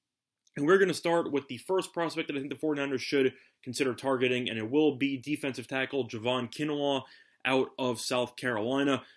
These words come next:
I mentioned it before, San Francisco now has a massive hole at the defensive tackle spot as they ended up shipping Buckner to get this pick, so it could potentially fill that void by drafting a cheaper replacement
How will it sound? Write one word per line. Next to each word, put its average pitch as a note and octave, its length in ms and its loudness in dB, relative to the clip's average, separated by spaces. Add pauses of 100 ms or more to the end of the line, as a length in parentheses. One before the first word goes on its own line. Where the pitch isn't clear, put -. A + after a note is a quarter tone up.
(120)
I - 20 -8
mentioned F3+ 320 0
it - 80 -6
before, F3+ 460 0
San E3+ 180 0
Francisco D#3 460 -2
now D3+ 160 2
has C#3+ 100 0
a C3 60 -2
massive C#3 340 -4
hole D3+ 380 2
at B2+ 80 -4
the B2+ 80 -2
defensive C3 460 -4
tackle C3+ 340 -2
spot C3 420 -2 (260)
as A2+ 120 -4
they B2 120 4
ended B2+ 220 0
up A#2 120 -2
shipping B2+ 400 -4
Buckner B2 360 0
to A2+ 60 -4
get A2+ 300 -2
this C3+ 180 -2
pick, - 360 -2 (280)
so F3 340 2
it - 220 -4
could D3 160 -2
potentially C3+ 400 -2
fill C#3 340 -2
that B2 240 0
void A#2+ 320 0
by A#2 120 2
drafting A#2+ 520 0
a G#2+ 120 -4
cheaper C3 340 -8
replacement C3+ 680 0